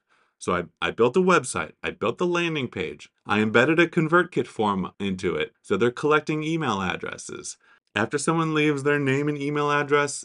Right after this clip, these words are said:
they get directed to a second web page that says, "Thank you for downloading my lead magnet." And after that, I'm gonna create the social media ad that goes along with it.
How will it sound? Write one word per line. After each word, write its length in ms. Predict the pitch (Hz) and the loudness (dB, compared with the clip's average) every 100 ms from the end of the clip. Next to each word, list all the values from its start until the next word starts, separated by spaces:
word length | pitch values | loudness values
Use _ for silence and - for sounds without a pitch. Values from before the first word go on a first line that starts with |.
| - | -8
they 160 | 104 123 | -4 0
get 160 | 151 | -2
directed 520 | 135 135 160 151 151 139 | -4 0 0 0 -4 -2
to 180 | 165 | -2
a 80 | 160 | -2
second 460 | 160 - 180 139 107 | -2 -4 -4 -6 0
web 260 | 95 92 | 0 0
page 440 | - 76 82 - - | -2 -6 -6 -16 -14
that 180 | 123 117 | -4 -4
says, 340 | - 165 156 - | -2 -2 -2 -4
"Thank 420 | - 180 165 - | -4 -4 -4 -4
you 220 | 92 82 | -4 -4
for 300 | - 113 120 | -6 -2 -2
downloading 720 | 117 143 143 135 127 120 123 | 0 0 0 0 0 0 0
my 140 | 113 101 | -2 -2
lead 300 | 92 82 92 | -4 -6 -8
magnet." 420 | - - - - _ - | -14 -16 -20 -20 _ 0
And 140 | 117 | 4
after 280 | 110 127 131 | 4 4 2
that, 200 | 123 143 | 4 4
I'm 120 | 165 | 2
gonna 160 | 165 165 | 0 -2
create 300 | - 170 170 | 2 4 4
the 60 | 175 | 2
social 460 | - 180 180 165 | 0 0 0 -2
media 380 | 180 185 165 110 | 0 0 0 -2
ad 280 | 87 82 - | -4 -6 -4
that 160 | 98 95 | -4 0
goes 200 | 101 98 | 0 0
along 380 | 98 92 90 | 0 0 -2
with 180 | 80 - | -8 -12
it. 160 | - | -16